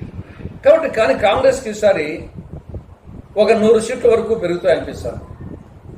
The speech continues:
అంటే యాభై రెండు ప్లస్ నూరు, నూట యాభై రెండు. కాబట్టి బీజేపీ నూట ఎనభై ఐదు, కాంగ్రెస్ నూట యాభై రెండు.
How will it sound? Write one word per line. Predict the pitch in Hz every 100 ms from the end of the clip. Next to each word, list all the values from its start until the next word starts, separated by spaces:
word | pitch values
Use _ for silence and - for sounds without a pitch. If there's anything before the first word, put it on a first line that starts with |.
| -
అంటే | 196 196
యాభై | 180 196 214
రెండు | 208 208 220
ప్లస్ | 190 180 -
నూరు, | 170 180
నూట | 143
యాభై | 156 131 131 117
రెండు. | 110 - - - -
కాబట్టి | - - - - -
బీజేపీ | 196 233 254 226 226 233 240 247 - - - _
నూట | 170 196
ఎనభై | 196 180 170 175 165
ఐదు, | 143 156 220 - - - - - - - - - 185
కాంగ్రెస్ | 220 247 - 202
నూట | 208
యాభై | 214 190 175 175 165
రెండు. | 156 139 131